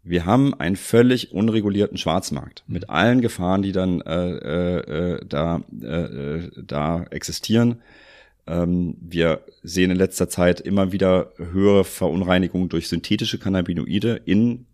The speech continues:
Speaker 1: Cannabis, also im, sag ich mal, Nutzhanf, der mit, mit chemischen Drogen zu sehr potenten Drogen gemacht wird. Also der, die, die Konsumenten wissen nicht, was sie dort kom-, konsumieren. Äh,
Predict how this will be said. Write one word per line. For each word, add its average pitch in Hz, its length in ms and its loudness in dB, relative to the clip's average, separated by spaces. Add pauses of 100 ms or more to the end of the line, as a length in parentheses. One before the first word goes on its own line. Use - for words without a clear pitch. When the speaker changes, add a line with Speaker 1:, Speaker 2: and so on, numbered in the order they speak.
(120)
Speaker 1:
Cannabis, 113 640 -2 (140)
also 92 200 -2
im, 104 280 -2 (520)
sag - 200 -2
ich 90 80 -6
mal, 90 100 0
Nutzhanf, 120 520 2
der 101 120 0
mit, 95 260 0
mit - 300 -4
chemischen 101 540 -2
Drogen 110 640 4
zu 95 240 -4
sehr 92 140 4
potenten 104 420 -2
Drogen 113 160 2
gemacht 110 240 0
wird. 110 120 -4
Also 82 160 -2
der, 78 280 -4
die, 73 480 -12
die - 100 -14
Konsumenten 87 640 -2
wissen 107 400 -2
nicht, 110 220 -6
was 110 120 -2
sie 120 120 -4
dort - 180 -4
kom-, 110 260 -4
konsumieren. 104 580 -2 (840)
Äh, 87 460 0